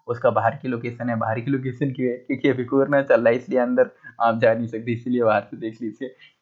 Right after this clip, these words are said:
ये मजाक की बात है, लेकिन अभी मेरे पास यही image उप-, उपलब्ध थी, इसलिए मैंने यहाँ पर इसको लगा दिया। आप लोग देख सकते हैं, ये आरबीआई का logo है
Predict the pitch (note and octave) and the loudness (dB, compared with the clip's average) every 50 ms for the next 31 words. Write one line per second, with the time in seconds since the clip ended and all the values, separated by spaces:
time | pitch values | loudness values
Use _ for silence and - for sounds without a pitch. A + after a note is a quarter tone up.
0 | - C#3+ C#3 B2+ B2 A2+ G#2+ G#2+ G#2+ - C#3 B2+ A#2+ A2+ G2+ C3 C#3 C3 A#2+ A2 | -2 0 2 2 4 4 4 2 2 2 4 4 4 4 2 0 0 0 -2 -2
1 | A2+ A#2+ A2+ A2 A2 - _ _ _ _ _ _ A#2 A2+ A2 A2 A#2 A#2 A#2 A#2 | 0 0 0 0 -2 -6 _ _ _ _ _ _ -2 0 0 0 0 0 0 0
2 | A#2 A2+ B2 B2 B2 B2 A#2+ A#2+ - B2+ A#2 C3 C#3 C#3 C3 B2 B2+ B2+ B2 B2+ | 0 2 2 2 4 2 2 2 2 0 0 2 2 2 2 0 -2 -2 -2 -4
3 | A#2 A#2 G#2 - G#2 A2+ A2+ G#2+ G#2 G2+ - - _ - C3 C3 B2 - A2 G#2 | -4 -4 -6 -8 -12 -10 -6 -6 -6 -6 -6 -12 _ -8 -8 -8 -8 -8 -8 -6
4 | G2+ F#2+ G#2+ G#2+ G#2 G#2 G#2+ G#2+ - A2 A#2 - - F#3 F#3+ - _ _ _ _ | -6 -6 -6 -6 -6 -8 -8 -8 -10 -12 -12 -6 -6 -6 -6 -6 _ _ _ _
5 | _ _ A2+ G#2+ G#2+ G2+ G2+ F#2+ G#2+ G#2+ A2 G#2+ G#2+ B2+ D3 D#3 D3+ D3+ D#3+ D#3 | _ _ 0 0 2 4 2 2 2 0 0 0 2 2 0 0 0 0 -2 -2
6 | - D3+ B2 - C#3 C#3 C#3+ D3 - - _ _ _ _ C#3+ C#3 C3 C3 B2 B2 | -2 -6 -4 -2 -4 -4 -4 -4 -8 -16 _ _ _ _ 0 2 2 2 0 2
7 | C3 C3 B2+ B2 C3+ C3+ A#2+ A2 A2 A#2 B2 C3 C#3 C3+ B2+ B2 A#2 A#2+ A#2 - | 2 2 2 4 4 2 4 2 0 -2 -2 -4 -4 -2 -2 -2 -2 -4 -6 -10
8 | _ | _